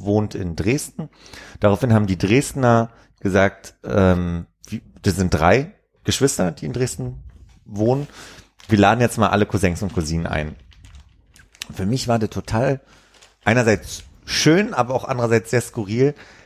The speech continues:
weil, wie gesagt, ich bin der Älteste und ich habe auf alle aufgepasst. Ich möchte sagen, ich habe alle gewickelt.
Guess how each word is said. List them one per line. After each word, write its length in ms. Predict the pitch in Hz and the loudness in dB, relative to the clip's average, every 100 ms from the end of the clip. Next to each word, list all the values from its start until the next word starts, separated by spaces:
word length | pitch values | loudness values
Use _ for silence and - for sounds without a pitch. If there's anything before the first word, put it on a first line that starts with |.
| _ - | _ 0
weil, 180 | 107 | 0
wie 80 | 113 | 0
gesagt, 260 | 127 147 98 | 0 0 -2
ich 60 | |
bin 100 | 87 92 | -2 0
der 140 | - | 0
Älteste 400 | 95 104 143 143 | 0 -2 -4 -4
und 80 | 120 | -4
ich 120 | 107 | -2
habe 340 | 107 117 - _ | 0 -2 -4 _
auf 220 | - 101 - - | -8 -8 -12 -2
alle 260 | 123 143 - | 0 2 0
aufgepasst. 480 | 110 113 - 80 - | -2 -4 -4 -6 -6
Ich 100 | - | -4
möchte 260 | 120 120 135 | -4 -2 0
sagen, 240 | 113 113 | 2 0
ich 80 | 107 | -2
habe 200 | 110 - | -2 2
alle 160 | 110 113 | 2 4
gewickelt. 580 | 95 104 123 147 - | 2 -2 -2 -6 -8